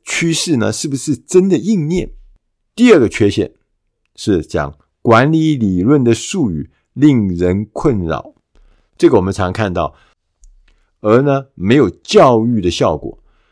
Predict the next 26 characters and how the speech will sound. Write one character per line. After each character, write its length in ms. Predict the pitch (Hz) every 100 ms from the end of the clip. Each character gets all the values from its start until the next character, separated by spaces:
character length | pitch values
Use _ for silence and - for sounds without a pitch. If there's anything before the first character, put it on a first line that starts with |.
| _ _ -
就 160 | 214
是 60 | 185
说， 180 | 165 156
我 40 |
们 80 | 123
在 140 | 170
市 240 | 151 - 175
面 140 | 143
上 260 | 147 131 123
会 220 | 123 - _ -
看 240 | 175 123
到 380 | 123 98 - _ _ _ _
充 260 | - 170 175
斥 220 | - 180
了 140 | 120
很 320 | 107 - 92 87
多 200 | 160 160
很 160 | 92
多 260 | 85 113 113 _ _
创 480 | - - 208 160 135
造 300 | 175 139 113
出 240 | - 147
来 180 | 131 104
的 140 | 107
词 400 | 98 - 90 101
语 160 | 110